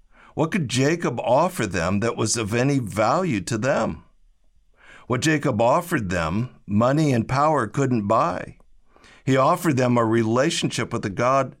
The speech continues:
who would walk with them, shepherd them, and redeem them. Only one God could do that.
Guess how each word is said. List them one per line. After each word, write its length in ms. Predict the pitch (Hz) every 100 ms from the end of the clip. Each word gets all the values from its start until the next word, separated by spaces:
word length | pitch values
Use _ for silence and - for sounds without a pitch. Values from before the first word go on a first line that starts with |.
| - -
who 140 | 123
would 140 | 123 113
walk 420 | 107 135 190 -
with 180 | 143 -
them, 300 | 78 - - _ _ _ _ _ _ -
shepherd 600 | - - 165 180 185 87
them, 360 | 92 73 55 - _ _ _ -
and 220 | 120 120
redeem 640 | 113 101 101 135 156 165
them. 340 | 95 80 58 53 _ _ _ _ _ _ _ _ -
Only 260 | 131 123
one 280 | 110 120 170
God 400 | 175 147 95 82
could 180 | 101 82
do 140 | 92
that. 400 | 90 107 76 76